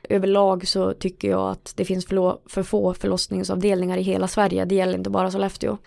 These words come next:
Och att just vara ändå uppvuxen socialdemokrat i Ådalen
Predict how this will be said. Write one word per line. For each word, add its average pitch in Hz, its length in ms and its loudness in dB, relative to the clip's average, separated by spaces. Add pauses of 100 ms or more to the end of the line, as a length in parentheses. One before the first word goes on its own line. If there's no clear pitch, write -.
(120)
Och 190 260 0
att 185 140 -6
just 214 320 0
vara 190 380 4
ändå 190 280 4
uppvuxen 190 720 0
socialdemokrat 180 1120 0
i 202 280 2
Ådalen 185 920 4